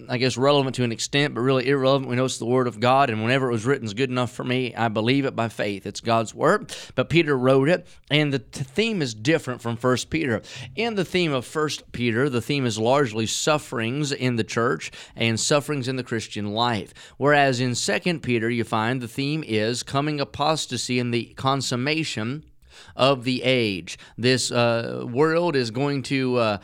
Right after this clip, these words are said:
uh, as we know it, going to end. One of these days there'll be a rapture. After that there'll be a tribulation. Then there's going to be a millennial kingdom.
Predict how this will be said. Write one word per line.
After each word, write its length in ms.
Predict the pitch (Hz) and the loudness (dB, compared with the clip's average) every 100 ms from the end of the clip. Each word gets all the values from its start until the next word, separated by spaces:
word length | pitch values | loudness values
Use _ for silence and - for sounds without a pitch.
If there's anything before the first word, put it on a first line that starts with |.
| - - | -12 -8
uh, 320 | 120 110 123 | -6 -6 -6
as 180 | - 110 | -4 -2
we 160 | 123 170 | 2 4
know 200 | 123 143 | 4 2
it, 80 | 117 | 2
going 240 | 127 131 | -2 0
to 100 | 143 | 0
end. 420 | 156 156 120 107 | 0 0 0 0
One 120 | 120 | 0
of 40 | 135 | 0
these 220 | 131 110 | -2 0
days 360 | 123 139 147 117 | 2 2 2 0
there'll 80 | 107 | -2
be 120 | 107 | -2
a 60 | |
rapture. 540 | 101 123 151 - 185 147 | 2 4 2 0 -2 0
After 220 | 117 123 | 0 0
that 180 | 135 131 | 0 0
there'll 80 | 120 | -2
be 100 | 117 | -4
a 60 | |
tribulation. 880 | - 127 110 110 160 175 185 180 123 | -2 -4 -2 0 2 2 -2 -2 0
Then 160 | 135 135 | 0 0
there's 160 | 117 | -4
going 160 | 131 123 | -4 -4
to 60 | |
be 100 | 127 | -2
a 40 | 117 | -2
millennial 380 | 120 127 110 101 | 0 -2 -2 -2
kingdom. 500 | 156 175 175 190 | 0 0 0 -2